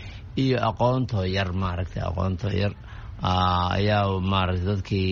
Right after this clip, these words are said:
yani, careless ayay iska ahaayeen. Eh, marka waxaan is leeyahay, eh, habacaas wuu jiraa, haddana,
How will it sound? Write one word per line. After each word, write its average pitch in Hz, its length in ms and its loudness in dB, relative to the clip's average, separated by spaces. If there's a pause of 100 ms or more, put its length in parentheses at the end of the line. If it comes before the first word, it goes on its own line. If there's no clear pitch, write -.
yani, 85 240 0
careless 104 540 0
ayay 95 240 0
iska - 260 -4
ahaayeen. 87 520 0 (560)
Eh, 92 300 2
marka 101 420 2
waxaan 98 300 0
is 95 140 -4
leeyahay, 104 580 2 (100)
eh, 85 420 0 (300)
habacaas 107 640 4
wuu 117 180 2
jiraa, 110 440 2
haddana, 104 400 2